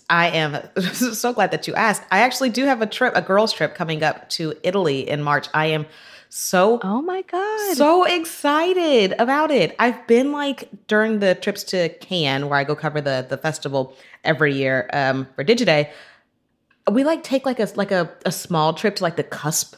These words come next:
Speaker 1: <laughs> of, of Italy, um, just crossing over the border to get to the next country from France. And it's fantastic. And now I'm excited to kinda, like, go full-fledged. I think when I eat a bowl of pasta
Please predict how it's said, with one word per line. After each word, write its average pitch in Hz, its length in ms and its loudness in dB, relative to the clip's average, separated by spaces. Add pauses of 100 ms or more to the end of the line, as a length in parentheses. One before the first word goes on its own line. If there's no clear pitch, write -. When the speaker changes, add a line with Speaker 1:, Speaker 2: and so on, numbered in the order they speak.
Speaker 1:
<laughs> - 120 -6
of, - 200 4 (320)
of 254 280 4
Italy, 269 440 4 (380)
um, 151 380 4 (200)
just - 360 0
crossing 202 400 2
over 170 180 0
the 170 80 2
border 160 300 2
to 156 40 -2
get 151 140 -4
to - 60 -6
the 160 80 0
next 135 180 -6
country 147 240 -4
from 143 180 -4
France. 147 380 -4
And 139 240 -4 (560)
it's 208 120 -2
fantastic. 214 520 -2
And 196 120 -4
now 208 160 2
I'm 240 120 0
excited 226 300 -2
to 214 40 -12
kinda, 208 200 -2
like, 196 180 -2 (380)
go 190 160 4
full-fledged. 180 840 -2
I 165 100 2
think 214 280 -4 (580)
when 170 300 -4
I 170 240 -2
eat 175 180 -8
a 156 60 -2
bowl 151 340 -2
of 147 140 -8
pasta 139 500 -12